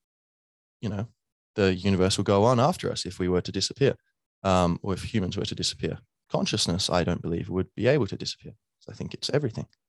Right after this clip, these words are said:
Um, this has got nowhere to go. <laughs> Uh, where are you gonna go? Detroit? Uh, South Park,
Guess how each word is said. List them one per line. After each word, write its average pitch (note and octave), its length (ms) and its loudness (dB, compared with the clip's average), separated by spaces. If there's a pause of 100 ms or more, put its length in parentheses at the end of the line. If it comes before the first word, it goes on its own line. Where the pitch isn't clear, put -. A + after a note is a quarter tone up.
(460)
Um, E2+ 300 2
this F2 120 -8
has - 80 -4
got - 180 0
nowhere G#2 320 8
to E3 80 6
go. F#3+ 360 8 (320)
<laughs> G#2 60 2 (1040)
Uh, F#2+ 220 4
where B2+ 160 4
are - 20 6
you D#3 60 4
gonna E3+ 140 2
go? E3 180 4
Detroit? F3 440 4 (1080)
Uh, F2+ 200 -8 (600)
South E2 240 -6
Park, - 240 -2